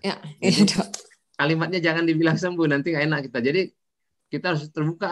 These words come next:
Speaker 2: lah. Sembuh dalam arti komplit remisi ya, kayak gitu.
Speaker 1: Oke, baik, Dok. Mungkin agar lebih paham masyarakat, walaupun dia se-, buka-, remisi atau sembuh, dia harus tetap kontrol ya, Dok, ya?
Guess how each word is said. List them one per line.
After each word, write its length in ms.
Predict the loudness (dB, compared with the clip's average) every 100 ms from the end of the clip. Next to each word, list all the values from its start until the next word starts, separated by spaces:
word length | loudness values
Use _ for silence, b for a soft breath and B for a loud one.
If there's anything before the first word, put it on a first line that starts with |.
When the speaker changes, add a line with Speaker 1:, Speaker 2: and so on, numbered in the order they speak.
| 0
Speaker 2:
lah. 140 | 0 -2 _ _ _ _ _ _
Sembuh 220 | -2 4 4
dalam 140 | 4 -2
arti 140 | -4 -4
komplit 200 | -2 -2 -4
remisi 260 | -4 -4 -2 -2
ya, 60 | -2 _ -20
kayak 100 | -18 -18
gitu. 60 | _ _ _ -6
Speaker 1:
Oke, 240 | -6 0 0
baik, 320 | 4 4 4
Dok. 120 | 0 0
Mungkin 240 | 0 0
agar 320 | 2 2 4
lebih 240 | 2 0 0
paham 400 | -2 0 -2 -4
masyarakat, 480 | -8 -6 -2 2
walaupun 400 | 4 2 2 0
dia 240 | 2 2 0 -8
se-, 240 | -18 -16 -8
buka-, 240 | -6 -6 0
remisi 480 | 2 4 4 4 4
atau 320 | 4 2 -2
sembuh, 720 | -2 -4 -2 -2 -4 -20 _
dia 160 | 0 2
harus 160 | 2
tetap 400 | 0 -2 -4 -2
kontrol 480 | 0 0 2 2 2
ya, 80 | 0
Dok, 160 | -4 -4
ya? 160 | -4